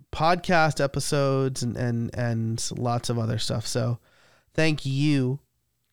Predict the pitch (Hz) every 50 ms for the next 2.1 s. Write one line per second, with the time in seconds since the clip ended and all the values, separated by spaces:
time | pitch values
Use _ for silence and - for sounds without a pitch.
0 | _ _ - - - 147 135 131 127 127 123 - - 127 127 - - - 135 127
1 | 120 - - - 120 - - - 156 156 139 - - - 110 - 117 135 156 -
2 | - -